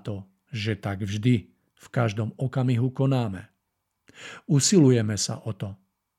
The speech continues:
Týmto úsilím sa môžeme posúvať po malých stupienkoch dopredu. Iste sme už všetci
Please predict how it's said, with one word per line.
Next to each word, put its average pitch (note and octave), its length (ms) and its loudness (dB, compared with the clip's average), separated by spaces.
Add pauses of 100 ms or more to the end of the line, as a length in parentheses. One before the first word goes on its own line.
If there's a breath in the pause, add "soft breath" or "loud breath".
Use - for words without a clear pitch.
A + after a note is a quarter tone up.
(440 loud breath)
Týmto C3 480 4
úsilím D3 640 4
sa A2+ 180 0
môžeme A2 480 0
posúvať B2 640 0
po G#2+ 160 -2
malých A2+ 480 2
stupienkoch C3 560 2
dopredu. B2 540 0 (640 soft breath)
Iste D#3 400 6
sme A2+ 180 2
už A2 300 -4
všetci - 340 -2